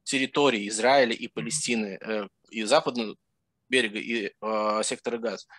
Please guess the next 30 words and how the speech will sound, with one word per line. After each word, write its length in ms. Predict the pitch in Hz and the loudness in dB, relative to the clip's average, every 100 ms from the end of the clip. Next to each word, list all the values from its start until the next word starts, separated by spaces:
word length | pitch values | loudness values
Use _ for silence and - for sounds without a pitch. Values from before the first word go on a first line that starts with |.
| - _ - - - | -20 _ -20 -10 0
так 200 | 196 202 | 2 4
или 100 | 185 | 2
иначе 260 | 196 202 151 | 4 2 0
всё 140 | 170 | 2
равно 180 | 170 208 | 2 0
пытаются 440 | 165 - 175 - | -2 2 4 2
с 40 | - | -4
этим 180 | 143 131 | -6 -8
что-то 300 | - 139 131 | -8 -8 -8
сделать. 480 | 120 135 104 - - | 0 0 0 -4 -12
Есть 280 | 127 190 196 | 0 2 4
совместные 460 | 160 160 165 160 | 2 2 0 -2
проекты, 380 | 143 151 147 - | 2 2 2 2
я 80 | 139 | 2
вот 120 | 143 | 2
перечислил 640 | 143 135 - - 131 - - | 0 -4 -4 -2 -4 -6 -8
три, 240 | 151 180 | -4 2
а 80 | 156 | 2
их 180 | 123 123 | 2 0
больше. 420 | 127 143 123 - - - - - - _ _ _ - | 2 2 2 -4 -8 -20 -20 -20 -20 _ _ _ -2
Э, 540 | 131 127 123 123 120 | 2 4 4 4 4
есть 440 | 120 135 190 - - _ _ _ _ _ _ _ _ _ - _ | 2 2 2 0 -10 _ _ _ _ _ _ _ _ _ -20 _
попытки, 720 | 151 147 202 190 - 135 110 - | 2 2 0 -4 -2 0 0 -2
э, 520 | 131 127 123 123 123 - - - - | 0 2 4 4 2 0 -6 -20 -2
как-то 360 | 165 165 - | 0 0 -2
на, 220 | 135 139 139 | -4 -4 -6
на 220 | - 143 143 | -2 0 0
вот 160 | 139 | 0
таком 400 | 147 - 165 135 | -6 -4 -6 -6
уровне, 680 | - 180 180 135 127 113 104 | -4 0 0 0 0 -2 -4